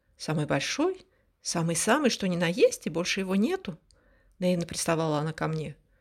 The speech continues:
"Ну да, там все, всё главное начальство живёт, господа большие.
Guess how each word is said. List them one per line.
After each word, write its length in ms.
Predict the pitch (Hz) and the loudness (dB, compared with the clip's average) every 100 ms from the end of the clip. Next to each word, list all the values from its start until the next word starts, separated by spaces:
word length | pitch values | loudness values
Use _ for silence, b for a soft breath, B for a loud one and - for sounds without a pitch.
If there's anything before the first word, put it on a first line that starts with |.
| - | -6
"Ну 100 | 156 | 0
да, 240 | 170 359 - b b b b b _ _ | 4 4 2 b b b b b _ _
там 160 | 208 226 | 2 2
все, 360 | - 185 156 - - | 2 0 -2 -4 -4
всё 160 | - | 0
главное 360 | 220 240 254 262 | 6 6 6 4
начальство 600 | 254 240 170 196 - 226 | 4 2 0 0 -2 -2
живёт, 360 | 220 202 208 | 0 0 -4
господа 480 | - - - 127 139 | -6 -8 -6 -4 0
большие. 520 | 190 220 - 214 214 | 2 2 0 -4 -4